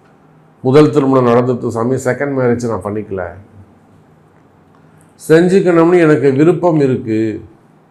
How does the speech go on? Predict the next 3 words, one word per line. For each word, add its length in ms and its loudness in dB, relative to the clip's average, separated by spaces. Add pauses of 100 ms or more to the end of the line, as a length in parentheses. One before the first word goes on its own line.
(920)
அப்படியெல்லாம் 560 0
சொல்லக்கூடியவங்களாக 920 -4
இருந்தா 220 -4